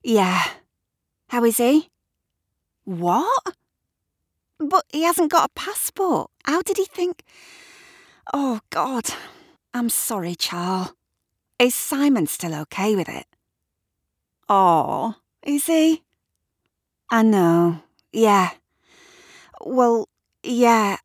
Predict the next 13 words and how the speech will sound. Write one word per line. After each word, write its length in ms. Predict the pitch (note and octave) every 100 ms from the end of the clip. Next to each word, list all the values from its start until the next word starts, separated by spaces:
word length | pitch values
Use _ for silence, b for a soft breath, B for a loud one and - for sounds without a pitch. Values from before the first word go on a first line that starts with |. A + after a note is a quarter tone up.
| -
I 80 |
mean, 320 | A3 A#3 A3+ A3
I'm 160 | A3
sorting 440 | A3+ - C4 C#4 C4
something 340 | B3 A#3+ A3
out 460 | F#3+ F#3+ C#3+ A3 - _ -
so 320 | - G#3+ G3
that 160 | F#3+
we 80 | -
can 260 | - F#3+ F3+
move 220 | G3+ F#3+
away, 560 | G3 A#3 A3 F3+ D#3+ C#3
but 180 | - F#3